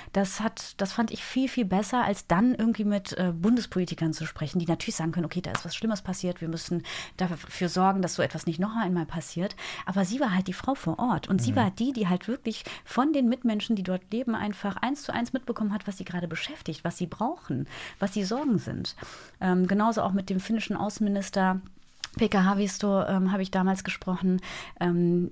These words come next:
Speaker 1: als es eben darum ging, wie sehr fühlt sich Finnland vielleicht auch gefährdet, weil, ähm, dann natürlich auch die Frage war, äh, wie groß ist die Gefahr, die halt von Russland ausgeht, wenn man bedenkt, dass Russland eben den Angriffskrieg gegen die Ukraine gestartet hat.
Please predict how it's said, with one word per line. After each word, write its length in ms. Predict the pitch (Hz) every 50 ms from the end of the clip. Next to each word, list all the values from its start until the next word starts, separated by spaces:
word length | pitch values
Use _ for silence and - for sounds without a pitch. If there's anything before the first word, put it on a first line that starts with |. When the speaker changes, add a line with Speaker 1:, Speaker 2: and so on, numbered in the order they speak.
| - -
Speaker 1:
als 220 | 170 170 165 -
es 100 | 180 -
eben 200 | - 190 180 180
darum 320 | 165 160 160 180 180 180 175
ging, 420 | 185 180 180 180 175 170 160 165 -
wie 480 | 175 180 180 180 180 180 170 - 69 -
sehr 280 | - - 175 170 170
fühlt 260 | - - - 185 180 -
sich 380 | - - 180 175 - - - -
Finnland 520 | - - - 208 202 202 190 185 190 190
vielleicht 460 | 190 - 190 180 175 170 180 - - -
auch 100 | 180 -
gefährdet, 680 | - 185 - - 175 170 170 170 170 175 180 - - - - - - - - -
weil, 560 | - 160 147 - 160 160 170 180 185 180 175 - -
ähm, 380 | 170 165 165 170 170 160 - -
dann 220 | - - 175 170 175
natürlich 320 | 170 160 - 180 175 -
auch 100 | 175 170
die 100 | - 180
Frage 440 | - - - 165 170 170 180 170 170
war, 340 | 170 165 165 170 165 - -
äh, 120 | - - 135 - - - - - - - - - 190 180 175 - - -
wie 320 | - - - 170 175 180
groß 220 | - - 190 196
ist 160 | 196 - - -
die 60 | 160
Gefahr, 420 | 165 151 - - - 208 220 202
die 160 | 180 180 165
halt 140 | 165 160 -
von 100 | - 170
Russland 400 | 160 175 190 - - 180 170 -
ausgeht, 340 | - 175 175 - - 175 -
wenn 100 | 165 170
man 160 | 165 165 170
bedenkt, 280 | 160 160 170 165 170 165
dass 160 | 160 - -
Russland 400 | 170 - - - - 175 170 170
eben 240 | - 165 165 170 170
den 160 | 165 165 -
Angriffskrieg 540 | - 185 190 185 180 - - - 180 - -
gegen 140 | 170 170 165
die 60 | 160
Ukraine 380 | - - - 180 - 220 226
gestartet 560 | 190 190 180 - - 170 175 - 180 180 - 170
hat. 160 | 175 -